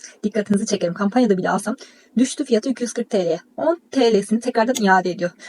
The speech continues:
Ben böyle bunlardan tekrardan iade ede ede tekrardan para kazandım.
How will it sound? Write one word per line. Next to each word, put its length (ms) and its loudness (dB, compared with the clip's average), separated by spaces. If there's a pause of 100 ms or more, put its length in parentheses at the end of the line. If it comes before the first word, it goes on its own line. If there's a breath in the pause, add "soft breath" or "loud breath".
(120)
Ben 200 4
böyle 180 6 (100)
bunlardan 560 0
tekrardan 420 2
iade 380 4
ede 180 6
ede 160 0
tekrardan 400 4
para 160 2
kazandım. 380 0